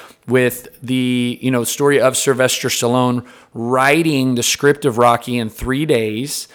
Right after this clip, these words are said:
uh, having forty dollars in his bank account,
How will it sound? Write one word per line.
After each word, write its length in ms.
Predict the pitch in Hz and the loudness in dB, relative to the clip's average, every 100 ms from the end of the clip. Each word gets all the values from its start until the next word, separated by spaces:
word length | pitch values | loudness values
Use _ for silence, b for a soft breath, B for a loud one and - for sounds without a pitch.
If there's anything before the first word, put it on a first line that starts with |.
| B B B | B B B
uh, 200 | 127 120 | 0 0
having 340 | 120 156 135 | 2 2 0
forty 560 | 127 - - 151 170 185 | -6 -8 -2 0 0 0
dollars 540 | 147 131 131 131 123 | 2 4 4 0 -2
in 220 | - 131 127 | -6 -6 -4
his 280 | 131 110 | -4 -6
bank 360 | 101 123 139 147 | -4 -2 -2 -2
account, 640 | 139 - 107 101 123 - | -6 -4 -4 -4 -8 -14